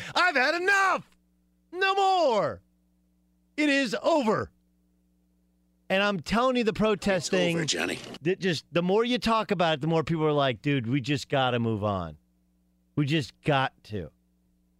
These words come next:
Speaker 1: We just got, we just have to move the conversation forward." No, Aaron Rodgers is like, "No, we gotta redirect this thing." Don't redirect it.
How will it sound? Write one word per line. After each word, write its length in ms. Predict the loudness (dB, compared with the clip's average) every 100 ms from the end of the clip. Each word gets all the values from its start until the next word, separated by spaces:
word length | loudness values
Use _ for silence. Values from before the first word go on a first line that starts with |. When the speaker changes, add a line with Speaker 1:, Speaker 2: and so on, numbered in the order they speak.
| _ _ _ _ _ _ _
Speaker 1:
We 120 | -2
just 420 | -2 0 -2 -2 -2
got, 220 | -2 2
we 200 | 0 0
just 320 | 0 0 -2
have 360 | -2 0 0 0
to 260 | 0 0 -4 _ _ _
move 560 | -2 0 2 0 0 -2
the 100 | -4
conversation 840 | -2 -2 0 -2 -2 -2 -2 -6
forward." 240 | -2 -2 0
No, 300 | 0 0 -4 -6
Aaron 140 | -2
Rodgers 160 | 0 0
is 40 |
like, 100 | 0
"No, 80 | 0
we 80 | 0
gotta 140 | 0
redirect 560 | 0 0 0 0 0 0
this 140 | -4
thing." 160 | -4 -6 -2
Don't 160 | -2
redirect 480 | 0 -2 0 -2 -4
it. 100 | -14